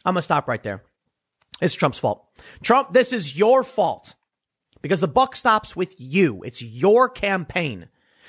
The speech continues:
Who approved this?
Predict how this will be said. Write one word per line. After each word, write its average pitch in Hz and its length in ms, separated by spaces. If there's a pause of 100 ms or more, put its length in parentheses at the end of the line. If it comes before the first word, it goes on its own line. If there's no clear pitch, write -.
(220)
Who 320 440
approved 247 1160
this? - 640